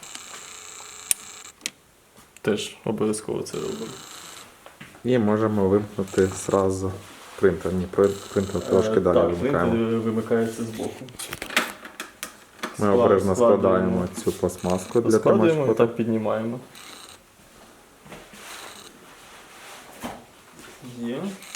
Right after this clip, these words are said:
Speaker 1: Відкриваємо кришку. Вимикаємо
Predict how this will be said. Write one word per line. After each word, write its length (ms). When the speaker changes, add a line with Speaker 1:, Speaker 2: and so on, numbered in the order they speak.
Speaker 1:
Відкриваємо 720
кришку. 460
Вимикаємо 640